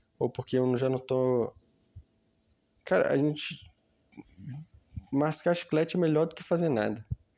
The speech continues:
mesmo que o chiclete já esteja sem gosto. O fato é que a gente cansa de mascar o chiclete.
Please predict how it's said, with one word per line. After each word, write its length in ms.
mesmo 260
que 60
o 40
chiclete 800
já 60
esteja 280
sem 220
gosto. 320
O 40
fato 280
é 20
que 120
a 40
gente 280
cansa 420
de 160
mascar 340
o 60
chiclete. 640